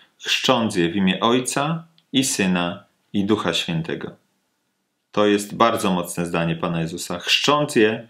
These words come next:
w imię Ojca i Syna i Ducha Świętego”. To jest tak proste, ale jednak wiele, mm, kościołów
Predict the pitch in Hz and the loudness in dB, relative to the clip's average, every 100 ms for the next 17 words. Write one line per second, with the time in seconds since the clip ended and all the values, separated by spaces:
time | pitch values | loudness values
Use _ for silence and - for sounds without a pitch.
0 | _ - _ - 98 92 107 117 131 - | _ -20 _ -4 0 0 2 0 0 -2
1 | 139 143 160 _ _ _ 165 143 - 95 | -2 -2 -8 _ _ _ -2 0 0 0
2 | 90 87 92 - _ - 98 98 101 95 | 0 -2 -6 -12 _ -8 -2 -2 0 -2
3 | - 82 80 76 76 - _ _ _ _ | -2 -6 -6 -8 -10 -16 _ _ _ _
4 | _ _ _ _ _ _ - 110 104 - | _ _ _ _ _ _ 2 4 4 0
5 | - 104 - 127 - - 110 110 110 - | -4 -8 0 0 0 0 2 2 0 2
6 | 127 113 117 131 101 104 107 120 123 95 | 2 4 2 2 4 2 2 -2 -4 -4
7 | 101 107 110 113 135 _ _ _ _ _ | 2 4 4 0 -4 _ _ _ _ _
8 | - 90 90 - - _ - 98 - - | -6 -2 -2 -4 -14 _ -8 -6 -2 0
9 | 95 95 107 - | 2 4 2 -2